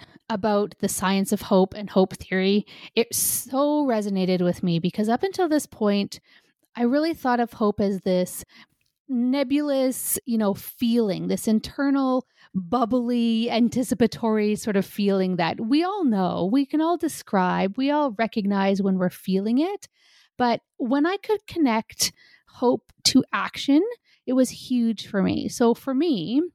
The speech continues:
the definition of hope is the expectation of future positive result based on taking action over the things I can control.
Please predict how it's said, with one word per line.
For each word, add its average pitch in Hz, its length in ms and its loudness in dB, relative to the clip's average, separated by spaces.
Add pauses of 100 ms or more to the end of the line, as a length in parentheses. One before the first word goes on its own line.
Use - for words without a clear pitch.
the 247 160 -2
definition 226 560 0
of 247 140 -4
hope - 360 -2 (480)
is 220 100 0
the 240 200 0
expectation 254 960 -2
of 214 160 -4
future 240 500 0
positive 208 560 -2
result 190 560 0 (540)
based 214 260 0
on 214 160 0
taking 202 340 0 (120)
action 339 480 0 (340)
over 202 240 2
the 190 100 -2
things 254 460 0 (160)
I 214 240 0
can 190 420 0
control. - 580 -2